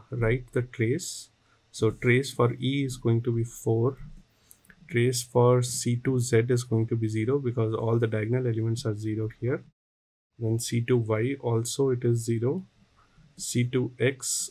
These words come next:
also it is zero. I will be zero, sigma X Y will be zero,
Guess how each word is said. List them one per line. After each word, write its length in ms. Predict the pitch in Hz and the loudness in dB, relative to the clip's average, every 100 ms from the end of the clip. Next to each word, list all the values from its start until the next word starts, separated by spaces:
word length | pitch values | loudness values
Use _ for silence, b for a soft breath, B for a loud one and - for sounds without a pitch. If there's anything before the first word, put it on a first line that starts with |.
| - | -4
also 340 | 113 117 - | -2 0 -2
it 120 | 113 113 | -2 -2
is 160 | 107 | -4
zero. 420 | 113 110 139 180 - _ _ _ _ _ _ _ - | -2 0 0 -2 -8 _ _ _ _ _ _ _ -2
I 180 | 117 131 | 0 2
will 140 | 131 123 | 0 2
be 120 | 120 | 0
zero, 480 | 120 120 123 147 147 | 0 -2 0 -2 -4
sigma 500 | - - 107 117 110 | -12 -8 -6 -4 -4
X 260 | 110 - - | -4 -8 -4
Y 240 | 110 131 | -2 -2
will 140 | 131 123 | -2 -2
be 160 | 123 | -2
zero, 460 | 117 120 117 127 | -2 -2 -2 -2